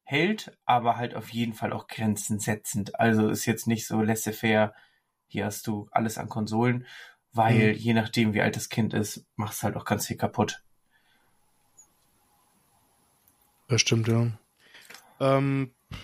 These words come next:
Speaker 2: bei mir gab's auch Grenzen eher so. Sie haben schon noch gefragt, dass ich jetzt nicht das brutalste, beim brutalsten spiele, was ich auch nicht gemacht habe irgendwie.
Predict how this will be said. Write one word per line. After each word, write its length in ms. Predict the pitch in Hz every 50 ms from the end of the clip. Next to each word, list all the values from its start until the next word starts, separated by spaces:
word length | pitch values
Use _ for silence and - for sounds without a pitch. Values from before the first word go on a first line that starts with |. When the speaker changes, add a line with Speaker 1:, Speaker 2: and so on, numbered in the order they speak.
| - - _ _ _
Speaker 2:
bei 120 | 117 117
mir 140 | 135 135 131
gab's 360 | - 139 - - - - -
auch 240 | - - 120 131 -
Grenzen 400 | - - 147 147 151 - - 151
eher 240 | 139 135 139 147 147
so. 140 | 139 143 135
Sie 100 | 120 123
haben 460 | 117 120 120 120 117 117 123 - 120 120
schon 180 | - - 131
noch 100 | 135 143
gefragt, 200 | 139 - - 143
dass 140 | 147 143 127
ich 80 | 139 131
jetzt 200 | 139 135 - -
nicht 160 | 143 - -
das 300 | 127 113 - - - -
brutalste, 420 | - 123 113 - 127 127 - - 120 - - - - - - -
beim 140 | - 120
brutalsten 400 | 123 120 - - 120 127 - 127
spiele, 380 | - - - 127 135 143 151 147 - - - - - - - -
was 80 | _ -
ich 80 | - 117
auch 60 | 113
nicht 160 | 120 113 -
gemacht 400 | - 104 101 104 104 - - -
habe 280 | 123 117 110 110 110 113
irgendwie. 440 | 113 107 113 113 107 107 - -